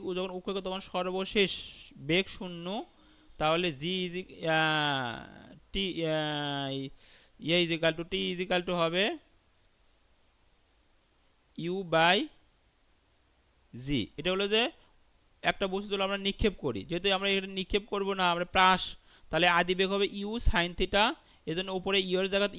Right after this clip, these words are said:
U sin theta by G, ওই একই সূত্র যে U by G যেটা ছিল ও নিক্ষিপ্ত বস্তু যে ইয়া, শুধু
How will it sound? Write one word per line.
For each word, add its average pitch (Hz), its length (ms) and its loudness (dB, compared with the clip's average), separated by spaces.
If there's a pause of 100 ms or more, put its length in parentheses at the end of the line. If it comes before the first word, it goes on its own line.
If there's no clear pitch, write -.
U 190 40 -2 (120)
sin 185 300 -2
theta 220 240 2 (220)
by 147 160 6 (140)
G, - 20 -14 (140)
ওই 165 160 -2
একই 196 140 -2
সূত্র 202 300 -4 (680)
যে 143 80 -4 (300)
U - 20 -4 (140)
by 202 140 4 (120)
G - 20 -8 (220)
যেটা 185 160 2 (100)
ছিল 185 140 -2 (260)
ও - 20 -2 (180)
নিক্ষিপ্ত 180 340 -6
বস্তু 185 280 -2 (100)
যে 170 60 0 (220)
ইয়া, 180 160 4 (420)
শুধু 190 160 -8